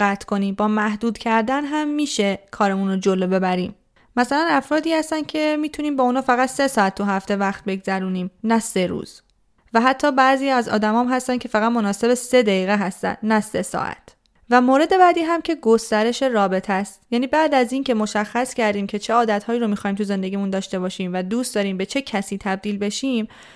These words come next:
حالا وقتشه که شناسایی بکنیم و ببینیم با چه افراد جدیدی می‌تونیم ارتباط برقرار کنیم و یا چه کسایی تو زندگیمون هستن که می‌تونیم رابطمون رو باهاشون پررنگ‌تر بکنیم.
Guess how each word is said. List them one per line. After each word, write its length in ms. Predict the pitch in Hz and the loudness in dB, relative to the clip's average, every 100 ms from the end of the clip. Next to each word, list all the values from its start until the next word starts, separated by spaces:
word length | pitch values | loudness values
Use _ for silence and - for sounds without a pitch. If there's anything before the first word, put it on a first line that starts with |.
| _ | _
حالا 280 | - 262 294 | 0 4 4
وقتشه 420 | 320 330 330 320 | 4 2 0 -4
که 100 | 311 | -2
شناسایی 600 | 302 247 220 220 220 233 | -2 0 2 2 2 0
بکنیم 480 | 294 320 - 302 294 | 0 -2 -2 0 2
و 100 | 240 | 2
ببینیم 360 | 220 247 262 269 | 2 2 0 0
با 100 | 208 | 0
چه 140 | - 254 | -2 0
افراد 420 | 208 208 226 233 | 0 0 -2 -2
جدیدی 580 | 226 - 202 196 220 208 | -2 0 2 2 0 0
می‌تونیم 400 | 190 - 190 190 | -2 -4 -6 -4
ارتباط 420 | 190 196 202 190 | -6 -4 -4 -2
برقرار 440 | 196 190 190 185 185 | -2 -2 -2 -4 -4
کنیم 400 | - 190 185 - - - - | -4 -4 -4 -8 -14 -20 0
و 60 | 233 | 2
یا 100 | 262 | 4
چه 120 | 269 | 2
کسایی 360 | 262 - 240 | 0 2 0
تو 120 | 254 220 | 0 0
زندگیمون 560 | 220 214 208 247 262 254 | 2 2 0 0 -2 0
هستن 500 | 262 - 254 254 247 | -2 -2 -2 -2 -2
که 120 | 240 | -2
می‌تونیم 280 | 233 240 233 | -2 -2 0
رابطمون 440 | 196 196 233 247 | 0 0 0 0
رو 60 | 240 | 0
باهاشون 420 | 233 233 240 233 | 0 0 0 -2
پررنگ‌تر 760 | - 202 185 185 190 214 196 | 0 -2 0 -4 -2 0 0
بکنیم. 440 | 185 180 202 196 | -2 -6 -8 -8